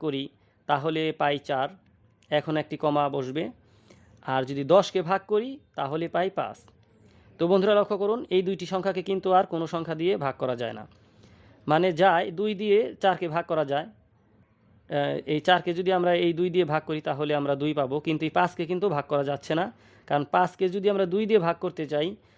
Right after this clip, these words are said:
তাহলে কিন্তু দশমিক আসবে, আর তিন দিয়ে তো এ-, এই দুইটাকে ভাগ করা যাবেই না। তো যাই হোক, আমাদের এখানে কিন্তু অঙ্ক শেষ। তো আমরা এখন লিখব আট ও দশের লসাগু। এই যে আট ও দশের লসাগু হচ্ছে, এখন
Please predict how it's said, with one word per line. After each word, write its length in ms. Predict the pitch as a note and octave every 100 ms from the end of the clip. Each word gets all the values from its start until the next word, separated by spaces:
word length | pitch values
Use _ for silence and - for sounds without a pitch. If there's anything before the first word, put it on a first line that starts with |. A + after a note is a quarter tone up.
| _ _
তাহলে 300 | D#3 D3+ F3
কিন্তু 180 | E3+ F3+
দশমিক 340 | F#3 D#3+ C3 B2
আসবে, 260 | A#2 G#2+ - _ _ _ - - -
আর 160 | D3 D3
তিন 160 | - G3 G3+
দিয়ে 160 | G3
তো 160 | F3+ E3+ D#3+ - _ _ -
এ-, 200 | D#3 D#3
এই 140 | D#3+ D3+
দুইটাকে 580 | D#3 D3+ C#3+ C#3+ C#3+ C#3+ C#3+ C#3
ভাগ 120 | C3+
করা 160 | - C3+
যাবেই 320 | B2+ B2 A#2+
না। 100 | A#2 A2 _ _ _ _ _ _ -
তো 60 | D#3
যাই 180 | D#3 E3+
হোক, 140 | E3+ F#3+
আমাদের 360 | E3+ E3 F3 F#3+
এখানে 300 | E3+ F3 F3
কিন্তু 240 | E3 F3 F3
অঙ্ক 200 | E3 D#3+ D#3
শেষ। 160 | F3 G#3 - _ _ _ -
তো 40 | D#3
আমরা 220 | D3+ D3+ D#3+
এখন 180 | E3+ E3
লিখব 260 | D#3 D3+ D3 F#3 A3 _ _ _ _ _ _ -
আট 260 | E3 F3+ -
ও 100 | D#3
দশের 340 | D3+ D#3+ F#3+ E3+
লসাগু। 340 | C3+ - A2+
এই 60 | A2+
যে 60 | B2
আট 180 | C#3 C#3+
ও 60 | D3
দশের 320 | D3 D3+ D#3+
লসাগু 360 | D3 D3 D#3 D#3
হচ্ছে, 300 | D#3+ D#3 G3 A#3 - _ _ _ - _ -
এখন 240 | D3+ D3